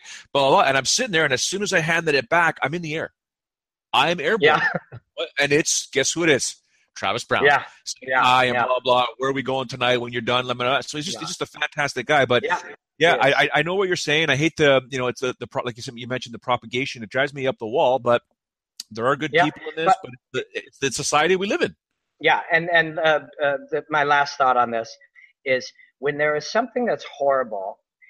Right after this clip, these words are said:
Speaker 2: and ninety-eight times out of a hundred it's a hundred percent true, there are two. There are still two percent. There's still two innocent human beings in some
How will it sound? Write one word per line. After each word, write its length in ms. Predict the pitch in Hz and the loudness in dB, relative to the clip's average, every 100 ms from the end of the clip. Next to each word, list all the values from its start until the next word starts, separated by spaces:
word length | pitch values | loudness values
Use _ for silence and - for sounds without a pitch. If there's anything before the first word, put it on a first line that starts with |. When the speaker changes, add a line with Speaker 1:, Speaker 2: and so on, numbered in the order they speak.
| - _ | -20 _
Speaker 2:
and 420 | 143 135 127 127 - 135 | 2 4 4 2 -6 -6
ninety-eight 1000 | 143 147 160 185 180 196 190 170 175 - - | -4 0 0 0 -2 -4 0 0 -2 -6 -4
times 320 | 151 147 143 | -2 -2 0
out 140 | 135 | 0
of 60 | 127 | 0
a 40 | 127 | -2
hundred 460 | - 151 131 117 | -2 0 2 2
it's 220 | 120 - | 0 -2
a 40 | 123 | -6
hundred 420 | - - 135 131 - | -4 -6 -4 -4 -8
percent 300 | 123 - 120 - | -16 -14 -14 -12
true, 380 | 123 123 196 _ _ _ _ _ _ | -8 -6 -8 _ _ _ _ _ _
there 200 | 160 165 | 2 4
are 120 | 185 | 4
two. 460 | 190 - 220 240 - - - | 2 0 0 0 -2 -8 -2
There 80 | 156 | -2
are 80 | |
still 280 | 143 - 190 | -2 -2 -2
two 160 | - 196 | -2 -2
percent. 460 | - 127 185 214 - - | -2 -2 -4 -4 -6 -12
There's 160 | 143 - | -14 -8
still 180 | 180 170 | -4 -4
two 280 | - 170 165 175 | 0 0 0 0
innocent 400 | 165 165 175 147 | -2 -4 -6 -6
human 200 | 160 151 | -6 -2
beings 340 | 180 190 143 | -2 -2 -6
in 80 | 135 | -10
some 220 | - 135 | -6 -6